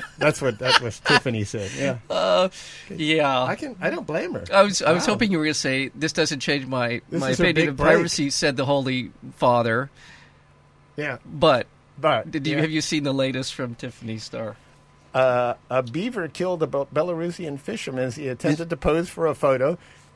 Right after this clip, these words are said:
Speaker 2: Is that a
Speaker 1: Next,
Speaker 2: related
Speaker 1: next to the
Speaker 2: story?
Speaker 1: animal.
Speaker 2: Oh, yeah. Oh,
Speaker 1: Yeah,
Speaker 2: sorry.
Speaker 1: there we go.
Speaker 2: <laughs>
Speaker 1: Wow.
Speaker 2: Oops.
Speaker 1: Mahler.
Speaker 2: Sorry.
Speaker 1: Yeah, he's after that.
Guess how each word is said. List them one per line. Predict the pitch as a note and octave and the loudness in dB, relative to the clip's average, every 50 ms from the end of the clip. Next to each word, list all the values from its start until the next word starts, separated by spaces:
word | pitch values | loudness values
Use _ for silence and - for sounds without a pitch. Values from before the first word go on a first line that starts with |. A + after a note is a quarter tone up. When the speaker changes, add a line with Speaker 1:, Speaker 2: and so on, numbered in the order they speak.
| - | -2
Speaker 2:
Is | D3 C3+ | 4 6
that | C#3 C#3 | 6 8
a | |
Speaker 1:
Next, | D#3+ D#3+ | 8 6
Speaker 2:
related | D#3 D3+ D3+ D3+ D#3+ E3+ | 4 6 6 6 6 6
Speaker 1:
next | F3+ F3 - | 4 2 2
to | - F#3+ | 4 6
the | F3+ | 8
Speaker 2:
story? | F#3 F#3 E3+ | 8 10 10
Speaker 1:
animal. | E3+ G#3 D4 E4+ D4+ D#3 G#2+ - - | 10 8 8 6 4 2 2 2 0
Speaker 2:
Oh, | - C3 | -4 -4
yeah. | D3 D3+ D3 - | -4 -6 -8 -8
Oh, | - - - D3 C#3+ | -8 -8 -8 -2 4
Speaker 1:
Yeah, | F3+ F#3+ A#3 D#4+ | 8 8 8 10
Speaker 2:
sorry. | E4+ - C3 | 8 8 10
Speaker 1:
there | F#3+ B3+ F#4 E4+ - | 10 10 10 10 8
we | F3 - - C#3+ D#3 | 6 6 6 2 0
go. | - - - - - - - - - - - - | 4 4 4 4 4 0 -2 -4 -2 -4 -4 -2
Speaker 2:
<laughs> | - - - - - | -2 -4 -4 0 2
Speaker 1:
Wow. | - A3 B3 D#4+ B3 F3+ C#3 A2+ - - - - - - - - | 6 8 8 8 8 8 6 2 -2 -8 -20 -20 -20 -20 -18 -10
Speaker 2:
Oops. | - C5 C5 - - | -6 -4 -4 -4 -4
Speaker 1:
Mahler. | - - A#4+ - - E4+ - E3 B2+ - - - - - - - _ - - _ | 2 4 4 4 4 2 2 0 0 0 -4 -8 -10 -10 -14 -14 _ -20 -20 _
Speaker 2:
Sorry. | - - - - - - - | -16 -16 -16 -16 -18 -12 -8
Speaker 1:
Yeah, | D3 B2 G#2+ F#2+ | -6 -6 -6 -6
he's | F2+ - F3+ A#3 B3 | -6 -6 -4 -2 0
after | G#3 F3 - - D#3+ D3 | 2 0 0 0 0 -2
that. | C3+ C#3+ D#3+ - _ G3 | 0 -2 -2 -4 _ -16